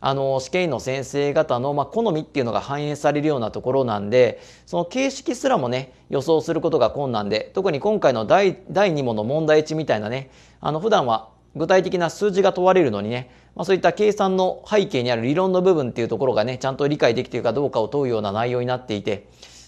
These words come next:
まあ、この辺の出題予想みたいなことをするっていうのが現実的に難しい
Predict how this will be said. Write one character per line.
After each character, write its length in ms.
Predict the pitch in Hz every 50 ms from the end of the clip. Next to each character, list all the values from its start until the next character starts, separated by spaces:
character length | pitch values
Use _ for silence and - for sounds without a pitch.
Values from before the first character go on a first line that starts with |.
| _ _
ま 100 | 202 196
あ、 20 |
こ 140 | 196 220 254
の 60 | 285
辺 180 | 277 277 269 269
の 60 | 262
出 180 | 262 - - 285
題 160 | 262 262 254
予 100 | 262 262
想 180 | 262 - 208 135
み 100 | 139 147
た 80 | 135 147
い 60 | 131
な 100 | 113 110
こ 100 | - 120
と 140 | - 135 117
を 40 | 110
す 120 | - -
る 80 | 135 160
っ 40 | 156
て 160 | - - 131
い 40 | 123
う 40 | 113
の 100 | 110 110
が 140 | 117 123
現 180 | 117 107 117 135
実 120 | 156 160
的 220 | - 196 190 190 160
に 0 |
難 380 | 123 127 147 160 202 - -
し 280 | 226 - - 233 185 143
い 60 | -